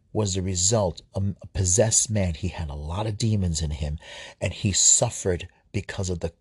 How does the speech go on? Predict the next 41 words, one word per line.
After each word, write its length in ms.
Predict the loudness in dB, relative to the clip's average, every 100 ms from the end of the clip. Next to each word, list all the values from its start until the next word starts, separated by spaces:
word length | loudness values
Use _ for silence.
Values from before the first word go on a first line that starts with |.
| _
because 360 | -4 -2 -2 0
of 80 |
the 80 | 2
laxity 680 | 2 2 2 2 2 2 0
of 80 | 0
that 240 | -2 -4
culture, 340 | -8 -8 -6 -8
because 340 | -8 -6 -4 -4
of 100 | -2
the 120 | -2
obscenity, 840 | -2 2 4 4 0 -2 -4 -6 -8 -20 -20 -18 -8
and 140 | -4
because 320 | -4 -2 0 2
of 80 |
their 100 | 0
cultism. 460 | -2 4 4 4 2
He 160 | 4 4
probably 400 | 2 -2 0 -2
was 200 | -2 -4
deep 400 | 0 2 2 0
into 240 | -2 -4
occultism. 640 | -6 -4 -4 -4 -6 -6
He 120 | -4 -4
probably 300 | -4 -4 -2
came 220 | -2 -2
from 220 | 0 0
a 60 | 0
family 560 | 2 4 4 2 -2
of 100 | -2
occultists, 800 | -6 -4 -6 -6 -6 -4 -4 -6 -8 -20 -20 -20 -16 -4
and 120 | -2
he 120 | 0
was 160 | 0 0
possessed. 680 | 2 4 4 2 -2 -4 -6 _ -6
He's 200 | -2 0
running 400 | 0 2 4 2
around 300 | 2 2 2
the 80 | 2
hills 420 | 2 2 2 0
naked. 640 | 2 4 2 0 -6 -6 -12 _ _ _ _ _ _ -20 -20 -14 0
Uh, 300 | 2 2